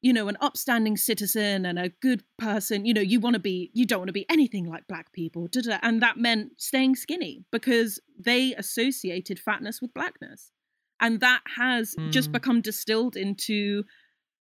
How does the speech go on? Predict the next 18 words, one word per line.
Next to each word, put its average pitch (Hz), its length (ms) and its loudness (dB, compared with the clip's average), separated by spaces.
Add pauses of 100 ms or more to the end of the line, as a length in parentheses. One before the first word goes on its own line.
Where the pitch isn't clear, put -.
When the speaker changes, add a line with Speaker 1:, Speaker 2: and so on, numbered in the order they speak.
(140)
Speaker 1:
you 247 120 6
know, 202 400 2 (140)
societal 214 1120 0 (100)
ideas 214 800 0
of 220 200 -2
bodies. 202 640 -4
You 262 120 4
know, 254 100 6
we're 226 120 0
still 247 260 0
feeling 220 300 -2
the 202 80 -4
repercussions 202 600 -4
of 185 100 -8
that - 140 -8
now. - 360 -6 (800)
And, 220 680 2 (140)
um, 214 680 2